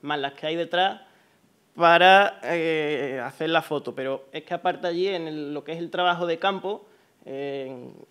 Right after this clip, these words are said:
mientras estoy, mm, con la cámara, poniendo los parámetros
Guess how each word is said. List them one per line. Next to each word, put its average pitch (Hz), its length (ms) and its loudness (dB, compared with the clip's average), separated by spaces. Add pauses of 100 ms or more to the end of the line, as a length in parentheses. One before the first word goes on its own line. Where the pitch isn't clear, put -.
(640)
mientras 123 420 -8
estoy, 160 640 0 (360)
mm, 147 420 -8
con 160 220 2
la 151 140 2
cámara, 175 500 4
poniendo 156 760 -6
los 151 140 -6
parámetros 151 920 -8